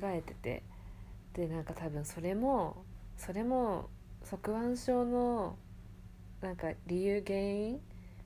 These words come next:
副原因が側弯症っていうものの、まあ、多分あるんだろうなっていう感じで。うん。いや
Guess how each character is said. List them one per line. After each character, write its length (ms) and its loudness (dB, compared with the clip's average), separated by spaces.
副 220 2
原 100 6
因 320 4
が 100 4
側 300 -2
弯 200 6
症 180 0
っ 40 -4
て 280 -2
い 80 2
う 60 2
も 140 0
の 140 2
の、 80 0
ま 280 2
あ、 40 -4
多 120 0
分 300 -2
あ 100 4
る 160 6
ん 80 2
だ 120 2
ろ 160 0
う 20 -2
な 220 0
っ 40 -2
て 240 -8
い 120 -2
う 40 -6
感 260 -6
じ 120 -4
で。 200 -4
う 40 -2
ん。 280 2
い 20 -2
や 540 2